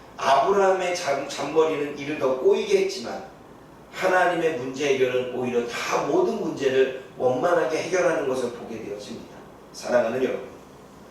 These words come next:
오늘 우리, 우리가 이 땅을 살아가면서 우리는 우리가 지혜라고 말하는 것이 때로는 세상의 방식 가운데 살아갔던 우리의 위기 처세술 또는 우리의 잔머리는 아닙니까?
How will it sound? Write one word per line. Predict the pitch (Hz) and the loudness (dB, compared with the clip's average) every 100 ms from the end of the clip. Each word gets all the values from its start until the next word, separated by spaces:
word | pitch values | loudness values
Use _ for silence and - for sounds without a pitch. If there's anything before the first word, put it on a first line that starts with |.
| - - - - - | -20 -20 -20 -20 -4
오늘 | 156 185 | 2 6
우리, | 202 - - | 6 4 0
우리가 | 160 180 | 0 0
이 | 170 - | 2 2
땅을 | 170 170 | 2 2
살아가면서 | 170 170 170 - 139 131 123 - - - - - - - | 0 2 2 2 0 -2 -2 -2 -4 -8 -16 -20 -20 -12
우리는 | 143 165 214 | -4 2 4
우리가 | 208 185 185 190 | 4 2 0 0
지혜라고 | - 165 185 180 - | 0 0 2 2 2
말하는 | 139 139 151 - | 2 2 0 -2
것이 | 139 - | -6 -6
때로는 | 175 170 139 143 - - - - - | -2 0 0 -2 -4 -8 -18 -20 -4
세상의 | 196 202 196 196 196 | 0 2 4 4 2
방식 | 147 - 190 175 | -2 -4 -4 2
가운데 | 160 156 - | 2 4 0
살아갔던 | - 185 185 175 156 - 160 160 - - - | -2 4 4 6 2 0 -2 -4 -10 -18 -12
우리의 | 143 156 165 160 135 | -8 -2 0 0 -2
위기 | 160 165 185 | -6 -6 -6
처세술 | - - - 403 - - - - - - - - - - - | -6 -4 -2 -2 -2 -8 -10 -20 -20 -20 -20 -20 -20 -20 -6
또는 | 170 170 160 139 | 0 0 0 -2
우리의 | 147 143 | 0 0
잔머리는 | 143 123 131 160 160 156 139 | 0 -4 0 2 2 -2 -4
아닙니까? | 156 135 131 | -6 -8 -10